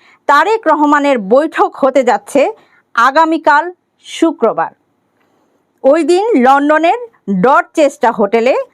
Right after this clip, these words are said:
সকাল নয়টা থেকে এগারোটা পর্যন্ত প্রায় দুই ঘন্টা ব্যাপী এই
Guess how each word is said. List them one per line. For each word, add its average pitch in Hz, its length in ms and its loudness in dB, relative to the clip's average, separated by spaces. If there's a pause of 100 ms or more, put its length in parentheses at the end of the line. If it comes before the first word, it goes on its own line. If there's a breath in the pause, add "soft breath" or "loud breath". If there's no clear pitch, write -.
(220)
সকাল 285 260 0 (160)
নয়টা 262 360 0
থেকে 349 220 0 (440)
এগারোটা 311 480 2
পর্যন্ত 202 360 -2 (540 soft breath)
প্রায় 339 300 2 (140)
দুই 294 120 2 (120)
ঘন্টা 269 300 0 (100)
ব্যাপী 220 300 0 (360)
এই 285 100 0